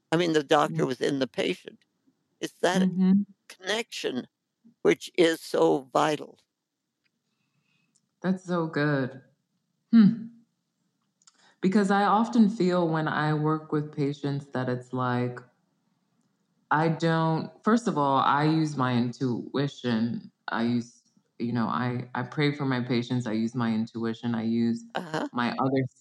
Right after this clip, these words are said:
Speaker 2: sense of listening, right?
Speaker 1: Yeah.
Speaker 2: But then I also find that by deeply listening to them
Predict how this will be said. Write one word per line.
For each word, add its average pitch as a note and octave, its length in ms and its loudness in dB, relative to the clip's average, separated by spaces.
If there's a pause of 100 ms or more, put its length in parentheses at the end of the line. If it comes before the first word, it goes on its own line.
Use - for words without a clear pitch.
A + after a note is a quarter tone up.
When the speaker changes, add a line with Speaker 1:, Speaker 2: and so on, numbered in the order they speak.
(160)
Speaker 2:
sense C3 340 0
of A#2 160 0 (160)
listening, C3 920 0
right? B2 440 0 (300)
Speaker 1:
Yeah. C#3 200 -4 (140)
Speaker 2:
But D3 160 0
then D#3 140 0
I D3 80 4 (160)
also D#3+ 520 2
find C3+ 800 2 (260)
that A#2 340 0
by C3 160 2
deeply D3+ 560 2
listening C3+ 580 0
to B2 120 -4
them C#3 640 0